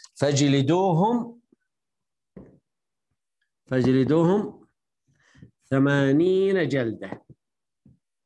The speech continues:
آه مشايخ، إيش حكم أن يجلدونهم واحد وثمانين جلدة أو يجلدونهم تسعة وسبعين جلدة؟ ما يجوز. هذه لا تجوز، هذه لا تجوز. ما-، ليه؟ بدلالة مفهوم العدد.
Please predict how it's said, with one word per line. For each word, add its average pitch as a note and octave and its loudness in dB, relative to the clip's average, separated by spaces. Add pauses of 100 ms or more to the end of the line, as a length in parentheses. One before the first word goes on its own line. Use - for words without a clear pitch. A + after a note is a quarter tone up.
(840)
آه D3 -2
مشايخ، B2+ -4 (1040)
إيش E3 -2
حكم A#3+ 0
أن G#3+ 2
يجلدونهم G3+ 0
واحد F#3+ -2
وثمانين F3+ -2
جلدة A3+ -6 (400)
أو F3 -4
يجلدونهم F3 -2
تسعة D#3 -8
وسبعين C#3+ -2
جلدة؟ C3 -6
ما C4+ -2
يجوز. A3 -6
هذه A#3 0
لا G#3+ 2
تجوز، G#3 -6
هذه C4 -2
لا A#3+ 0
تجوز. F3 -12 (640)
ما-، F#3 -6
ليه؟ B3+ 0
بدلالة B3+ 0
مفهوم A#3+ -4
العدد. B3 -2